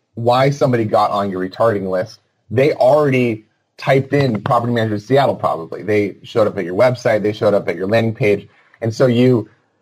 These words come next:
you know that they're much more likely to buy property management services than they are, that you are if you just, like, target people that own a home that live in Orlando or something like that.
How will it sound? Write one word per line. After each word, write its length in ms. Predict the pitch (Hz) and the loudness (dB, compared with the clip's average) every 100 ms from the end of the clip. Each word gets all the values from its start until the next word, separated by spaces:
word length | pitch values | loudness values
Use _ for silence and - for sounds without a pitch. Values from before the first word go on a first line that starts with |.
| _ | _
you 200 | 131 139 | 2 6
know 540 | 135 135 139 139 160 165 | 6 6 4 4 4 2
that 200 | 143 113 | 2 2
they're 120 | 110 | 2
much 340 | 110 120 - | 2 0 0
more 280 | 123 113 117 | 0 2 2
likely 460 | 104 104 98 107 104 | 2 2 0 -2 -2
to 140 | 110 | -2
buy 640 | 107 98 95 92 95 92 _ _ _ | -2 0 0 0 -2 -6 _ _ _
property 360 | 95 90 92 95 | -2 -2 -2 -6
management 420 | 92 85 85 85 | -6 -6 -12 -6
services 720 | - 113 107 104 98 85 _ - | 0 0 0 0 -2 -4 _ -8
than 220 | 95 92 | -4 -2
they 120 | 92 | -2
are, 460 | - 95 92 90 - | 2 4 4 2 -2
that 500 | 101 85 - 104 101 - | -4 -4 0 0 0 -2
you 200 | 107 107 | 2 4
are 140 | 104 | 4
if 140 | 101 - | 2 -4
you 60 | |
just, 240 | 92 101 - | -6 -4 -2
like, 200 | 90 - | -4 -2
target 340 | 123 113 101 | 0 0 -2
people 240 | - 107 98 | -4 -4 -2
that 160 | 101 123 | -2 0
own 180 | 123 | 2
a 40 | 117 | 2
home 480 | 135 127 120 107 101 | 2 2 4 2 0
that 120 | - | 0
live 260 | 110 107 | 2 2
in 140 | 101 98 | 2 0
Orlando 540 | 98 104 107 95 87 | 0 0 0 2 0
or 140 | 87 87 | 0 -4
something 320 | 92 85 85 | -6 -6 -6
like 180 | - - | -10 -8
that. 220 | - | -8